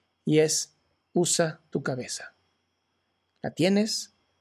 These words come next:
Si alguien va a tener que pasar dolor por cuestiones de tu boca, mejor cállate.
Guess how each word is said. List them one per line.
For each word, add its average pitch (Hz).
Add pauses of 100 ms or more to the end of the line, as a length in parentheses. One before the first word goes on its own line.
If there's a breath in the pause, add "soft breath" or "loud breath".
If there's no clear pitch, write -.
(140)
Si -
alguien 165
va 156
a 151
tener 151
que 143
pasar 147
dolor 143 (360)
por 160
cuestiones 151
de 135
tu 135
boca, 220 (380)
mejor 185
cállate. -